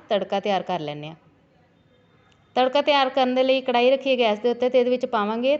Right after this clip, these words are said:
ਤੇਲ। ਮੈਂ ਸਰੋਂ ਦਾ ਤੇਲ ਪਾ ਰਹੀ ਹਾਂ, ਤੁਸੀਂ ਜੋ ਵੀ ਕੁਕਿੰਗ ਆਇਲ ਖਾਂਦੇ ਹੋ ਪਾ ਸਕਦੇ ਹੋ, ਬਟਰ, ਘਿਓ ਵੀ ਪਾ ਸਕਦੇ ਹੋ। ਤੇਲ ਨੂੰ ਚੰਗੀ ਤਰ੍ਹਾਂ ਦੇ ਨਾਲ ਗਰਮ ਕਰਾਂਗੇ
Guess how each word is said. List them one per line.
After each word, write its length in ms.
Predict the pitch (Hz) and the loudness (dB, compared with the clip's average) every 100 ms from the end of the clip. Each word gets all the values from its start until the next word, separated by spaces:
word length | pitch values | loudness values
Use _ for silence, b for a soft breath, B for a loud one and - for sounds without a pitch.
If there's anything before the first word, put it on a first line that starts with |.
| - | 0
ਤੇਲ। 280 | 214 180 185 | -2 0 -2
ਮੈਂ 120 | 233 | -2
ਸਰੋਂ 240 | 240 226 | -2 -2
ਦਾ 120 | 247 254 | -2 0
ਤੇਲ 240 | 262 254 | 2 2
ਪਾ 180 | 254 233 | 0 0
ਰਹੀ 140 | 247 | 0
ਹਾਂ, 80 | 254 | -4
ਤੁਸੀਂ 280 | 254 240 247 | -4 -6 -6
ਜੋ 200 | 208 220 | -2 -2
ਵੀ 100 | 262 | -2
ਕੁਕਿੰਗ 360 | 254 220 240 240 | -2 -4 -4 -2
ਆਇਲ 180 | 220 208 | -2 -4
ਖਾਂਦੇ 280 | 208 190 | -4 -4
ਹੋ 60 | 226 | -2
ਪਾ 180 | 220 185 | 0 -2
ਸਕਦੇ 280 | 220 214 240 | -4 -4 -2
ਹੋ, 60 | |
ਬਟਰ, 300 | 208 196 214 226 | -2 -4 -6 -6
ਘਿਓ 160 | 226 190 | -4 -4
ਵੀ 140 | 220 | -4
ਪਾ 180 | 220 175 | -4 -6
ਸਕਦੇ 320 | 165 156 147 | -6 -12 -12
ਹੋ। 60 | 160 b b b _ | -16 b b b _
ਤੇਲ 160 | 247 247 | 2 2
ਨੂੰ 100 | 269 | 0
ਚੰਗੀ 240 | 254 233 | -4 -4
ਤਰ੍ਹਾਂ 200 | 247 247 254 | -2 -2 -2
ਦੇ 60 | |
ਨਾਲ 160 | 247 233 | -2 -2
ਗਰਮ 260 | 214 190 196 | 0 -2 -2
ਕਰਾਂਗੇ 400 | 226 233 262 302 | -2 -2 -2 -2